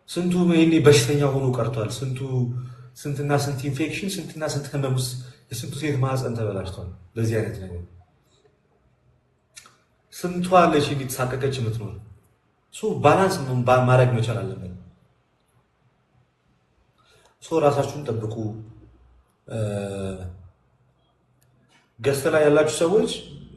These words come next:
ማለት እንደዚህ አይነት ሀሳቦች ወይ ከኤክስፒሪየንስ ልታወሩ ካልሆነ በስተቀር ምን አድርጌ ላስገባችሁ እችላለሁ ሰው ስለምን እና፣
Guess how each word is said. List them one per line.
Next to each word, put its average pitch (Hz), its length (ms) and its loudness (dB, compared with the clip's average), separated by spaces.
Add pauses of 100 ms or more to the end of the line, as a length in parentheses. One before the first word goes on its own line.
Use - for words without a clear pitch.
(120)
ማለት 185 280 0
እንደዚህ 170 260 -2
አይነት 160 200 0
ሀሳቦች 143 500 2 (160)
ወይ 135 180 4 (440)
ከኤክስፒሪየንስ 143 600 -2
ልታወሩ 143 320 2
ካልሆነ 147 260 2
በስተቀር - 360 -2
ምን 131 220 2
አድርጌ 117 280 4
ላስገባችሁ 110 560 -2
እችላለሁ 107 260 -8
ሰው 117 180 -6
ስለምን 101 380 -6 (1200)
እና፣ 143 160 -2